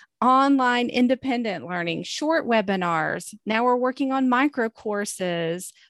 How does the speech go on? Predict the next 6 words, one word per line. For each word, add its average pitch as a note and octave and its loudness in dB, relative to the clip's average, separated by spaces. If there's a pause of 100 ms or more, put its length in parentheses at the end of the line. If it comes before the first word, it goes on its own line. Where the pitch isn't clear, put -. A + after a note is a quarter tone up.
(120)
book C#4 -2
studies A#3 0
online, F3 -2
book A#3+ -2
studies C#4 0
facilitated, B3 -2